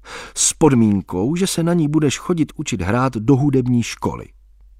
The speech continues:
Tak si to rozmysli.“ Místo rock'n'rollu vybrnkávat ovčáci čtveráci. Řekl jsem mu, že jsem si uvědomil, že nemám hudební sluch a nechci, aby za mě zbytečně vyhazoval peníze.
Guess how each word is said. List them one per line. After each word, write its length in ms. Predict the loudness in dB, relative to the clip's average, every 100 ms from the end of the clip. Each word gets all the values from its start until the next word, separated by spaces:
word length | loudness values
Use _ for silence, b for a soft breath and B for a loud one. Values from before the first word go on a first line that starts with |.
| -20 -20 -4
Tak 160 | -2
si 100 | -2
to 140 | -2 -4
rozmysli.“ 520 | -6 -10 -12 -12 -14 -20 _ _ _ -20 -20 -20 -20 -20 _ _ -20 -20 -12
Místo 540 | 0 4 4 2 -4 -2
rock'n'rollu 640 | -2 0 2 4 4 2
vybrnkávat 800 | 0 0 2 2 2 0 0 -2 -6
ovčáci 720 | -8 -6 -2 -2 -2 -6 -10
čtveráci. 960 | -10 -12 -10 -8 -10 -12 -16 -16 -16 -20 -20 -20 -20 -20 -20 -20 -20 -20 -10
Řekl 260 | -2 0 2
jsem 220 | 2 2
mu, 400 | 4 4 4 2 b b b b
že 140 | -4 2
jsem 160 | 2
si 160 | 4 4
uvědomil, 520 | 6 6 6 4 4
že 180 | 4 2
nemám 300 | 4 4 4
hudební 460 | 4 4 4 2
sluch 340 | 2 0 0 0
a 100 | -8
nechci, 720 | -2 -2 -2 -2 2 2 0 -4 -12 b -4
aby 220 | 4 4
za 120 | 6
mě 160 | 4 4
zbytečně 480 | 2 0 0 2
vyhazoval 500 | 2 2 2 0 -2
peníze. 520 | -4 -10 -12 -16 -18